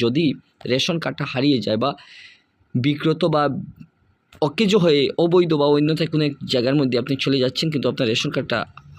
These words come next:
হারিয়ে গেছে, রেশন কার্ড ধারকের কোনো দোষ না থাকলে আপনারা উপযুক্ত নথিগুলি দিয়ে একটা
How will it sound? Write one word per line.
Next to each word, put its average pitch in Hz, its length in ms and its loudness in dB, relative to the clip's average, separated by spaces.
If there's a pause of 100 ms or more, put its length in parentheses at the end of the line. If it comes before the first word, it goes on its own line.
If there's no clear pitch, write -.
(140)
হারিয়ে 151 280 2
গেছে, 120 200 -2
রেশন 131 320 -2
কার্ড 127 140 -2 (800)
ধারকের 139 400 0
কোনো 165 120 -2 (120)
দোষ 113 140 -2 (120)
না 117 140 0
থাকলে 147 200 -2 (100)
আপনারা 127 280 -2
উপযুক্ত 147 400 -4 (600)
নথিগুলি 135 460 0
দিয়ে 110 160 2
একটা 123 160 -2